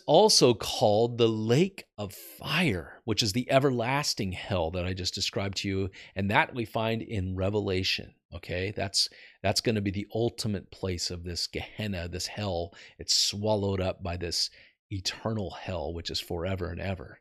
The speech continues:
You don't wanna go there. And you're gonna have an opportunity in this episode at the end to give your life to Christ so that you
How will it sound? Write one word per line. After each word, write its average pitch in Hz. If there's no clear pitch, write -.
You -
don't 226
wanna 156
go 90
there. -
And 117
you're 151
gonna 190
have 165
an 156
opportunity 120
in 151
this 175
episode 104
at 120
the 156
end 95
to 98
give 98
your 98
life 98
to 120
Christ 92
so -
that 95
you 107